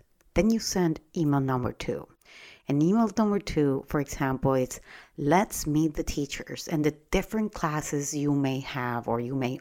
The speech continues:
offer." You can also share videos or trainings to your students, and you can probably send them, if you have videos on YouTube or if you've done recordings of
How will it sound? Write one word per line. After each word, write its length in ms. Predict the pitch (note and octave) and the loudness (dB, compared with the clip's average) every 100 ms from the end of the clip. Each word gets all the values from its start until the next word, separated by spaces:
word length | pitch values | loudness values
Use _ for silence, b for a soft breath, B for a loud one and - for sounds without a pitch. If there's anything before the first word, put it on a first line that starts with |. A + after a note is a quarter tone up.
| - | -4
offer." 500 | C3+ C3 - - - B B - | -2 -2 -6 -12 -14 B B -6
You 100 | G3 | 2
can 140 | B3 | 4
also 300 | A3+ A3 F3 | 4 2 0
share 400 | D3+ - C#3+ C#3+ | -4 -4 0 0
videos 680 | C3+ C3 C#3 C#3 C#3+ D3 D3 | 0 2 2 4 4 2 2
or 140 | C3 | 0
trainings 800 | A2+ - B2+ C3 C#3 C#3+ C#3+ - | -2 -2 -2 0 0 0 0 -2
to 120 | - | -4
your 140 | B2+ A#2+ | -2 -2
students, 640 | - - C#3 D3 C3+ D3 | -4 0 2 4 0 -4
and 120 | C3 | -4
you 60 | C3 | -2
can 220 | D#3 B2+ | 0 4
probably 300 | C#3 C#3+ C3+ | 4 6 4
send 300 | - C3+ C#3 | 0 -4 -2
them, 180 | C#3 C3+ B B B | -2 -4 B B B
if 160 | - C3 | -4 0
you 100 | C#3+ | 0
have 200 | C3+ B2 | 0 -2
videos 640 | C3+ C3+ C3+ C3 B2+ B2+ B B B - | -2 0 4 4 2 0 B B B -4
on 220 | C3+ B2+ | -2 0
YouTube 840 | C3 G3+ F#3+ - E3+ F3 E3+ E3+ D#3 | 2 2 2 0 2 4 4 4 2
or 320 | C#3 B2+ - | 0 0 -2
if 240 | G3 D#3 F3+ | -4 -2 -2
you've 220 | E3+ - | -2 0
done 220 | D#3 C#3+ | 0 2
recordings 680 | C#3+ C#3 - C3+ C3 B2+ - | 0 -2 0 2 2 -2 -2
of 200 | D#3+ B2+ | -4 -4